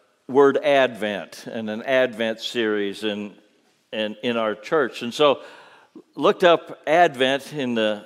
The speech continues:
dictionary, and it says, "The arrival of a notable person." And so today we do celebrate, and we look back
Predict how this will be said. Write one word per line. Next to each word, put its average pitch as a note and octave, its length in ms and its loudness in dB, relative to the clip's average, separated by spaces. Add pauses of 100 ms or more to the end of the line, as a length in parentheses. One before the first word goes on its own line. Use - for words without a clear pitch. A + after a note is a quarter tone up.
(160)
dictionary, C3+ 720 0
and C3 160 0
it B2+ 200 -4
says, D3 340 0
"The C3 280 0
arrival D#3+ 760 2
of B2+ 160 -4
a A#2+ 80 -2
notable C#3+ 580 2
person." G#2 540 -8 (1600)
And A2 160 -12
so B2+ 200 0
today A#2+ 840 2 (580)
we A2 180 -6
do A#2+ 260 -2
celebrate, G2+ 920 -2 (480)
and B2 220 -2
we C#3 120 2
look C#3 300 2
back A#2+ 480 0